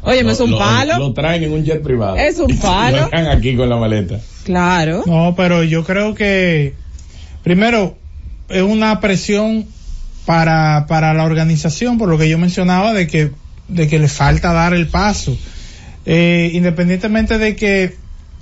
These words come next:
Speaker 3: en la N B A sí eso está como muy marcado, inclusive entre jugadores, el asunto este de la, del campeonato de la pandemia, de la burbuja, por la circunstancia en la que se dio y todo eso,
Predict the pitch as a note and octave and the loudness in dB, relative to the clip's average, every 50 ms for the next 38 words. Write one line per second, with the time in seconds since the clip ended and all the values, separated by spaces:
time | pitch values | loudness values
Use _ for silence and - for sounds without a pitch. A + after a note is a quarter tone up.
0 | - - - F3+ F3+ F3+ E3+ E3 E3+ F3+ G#3 A3+ A#3+ A#3 A3+ G3 F3+ F3 F#3 G3 | -10 -2 0 2 4 4 4 4 4 2 2 2 0 0 2 2 2 2 2 2
1 | G#3 G#3+ G#3+ G#3 G3+ - - - - - A3 A3+ A3 G#3+ G#3 G#3+ A#3 A#3+ A#3 - | 2 0 0 -2 -4 -8 -12 -10 -4 -2 0 2 2 2 2 2 2 0 -2 -2
2 | - A3 G#3+ G#3 G#3 - - - - - - - - - - - - - - - | -2 0 0 -2 -4 -8 -10 -12 -12 -12 -12 -16 -18 -18 -18 -18 -16 -16 -14 -14
3 | - - - - - - D#3+ D3+ D#3 F#3+ G3 F#3+ - A3 G3+ G3 F#3+ F#3 G3 G#3 | -14 -16 -14 -6 0 2 2 2 2 0 0 0 2 2 2 2 2 2 2 2
4 | G#3+ G#3+ G3+ F3+ E3 - - F#3 G3 G3 F#3 E3+ E3 D3+ D#3 D3+ C#3 - F3+ F3 | 2 2 2 2 2 2 2 2 2 2 2 2 2 0 0 0 -2 0 0 0
5 | F3+ F#3 F#3 F#3 F#3 E3+ E3 F3 E3+ D3+ D3 D3 E3 F3+ F3+ E3 D3+ D3 D3 - | 0 0 0 0 0 0 0 2 2 2 2 2 2 2 2 2 2 0 0 -2
6 | - - - - - - D#3 C#3+ C#3+ C#3 C3+ - - E3 E3+ E3+ - F#3+ F3+ F3 | -8 -14 -18 -18 -10 -4 -2 0 2 0 0 0 0 0 0 0 0 2 2 2
7 | F3 F3+ F3+ - - F#3 F3 E3+ E3 D#3+ D#3+ D3+ D3+ C#3+ C3+ C3+ C3 B2 - - | 2 0 -2 -2 -2 -2 0 2 2 2 2 4 4 4 2 2 0 -2 -6 -8
8 | F3 D#3+ D#3 D#3 D3+ D3+ D#3+ D#3 D#3 D3 D#3+ D3+ D3+ D3+ E3 E3 - F#3+ F3+ F3+ | -4 0 2 2 2 4 4 2 4 4 4 4 2 2 2 0 0 0 2 2
9 | F3 E3 D#3+ D3+ - D#3 D3+ D3+ D3 E3 F3 F3+ E3+ D#3+ D#3 D3+ D3 C#3+ C#3+ C#3 | 2 2 0 2 2 2 2 4 4 4 2 2 2 2 2 2 2 2 2 2
10 | C#3 C#3+ C#3 C#3 D#3 F#3 G#3 G3 D3+ D3+ D3+ D3+ - D#3 D3+ D3+ D3+ D3 - D#3+ | 2 2 2 2 2 2 2 2 2 2 0 0 0 0 2 2 2 2 0 0
11 | D3+ D3 D#3+ D3+ C#3 - - E3+ F3+ F3 F#3+ F3+ E3+ D#3+ D3+ D3+ D3 C3 - C#3+ | -2 0 2 0 0 2 2 0 0 2 2 2 0 0 0 0 -2 0 0 0
12 | C3 C3 D3+ E3+ F#3 G3 G3+ G3 F#3+ F3 E3 D3+ - C#3+ D3 D#3+ F3 F3 E3+ D#3 | 2 2 2 2 2 2 2 2 2 2 0 0 -2 -4 -4 -2 0 0 2 2
13 | D3 - - D#3+ E3 | 0 -2 -4 -6 -8